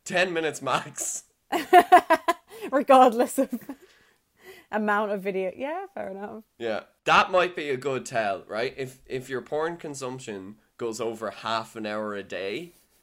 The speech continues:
Speaker 1: that's too much.
Speaker 2: Yeah. No one's coming for half an hour. No one's coming that many
Speaker 1: Exactly.
Speaker 2: times.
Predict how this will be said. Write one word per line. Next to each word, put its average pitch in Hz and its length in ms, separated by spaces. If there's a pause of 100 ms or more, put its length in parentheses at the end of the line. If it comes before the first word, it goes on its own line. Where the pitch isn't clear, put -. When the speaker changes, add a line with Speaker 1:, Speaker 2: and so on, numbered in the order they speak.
(100)
Speaker 1:
that's 110 420
too 104 400
much. 92 580 (100)
Speaker 2:
Yeah. 185 300 (300)
No 240 220
one's 226 420 (460)
coming 196 300
for 175 120 (200)
half 175 260
an 160 100
hour. 147 300
No 170 220
one's 175 420 (600)
coming 180 260
that 165 140
many 151 140
Speaker 1:
Exactly. 143 460
Speaker 2:
times. - 240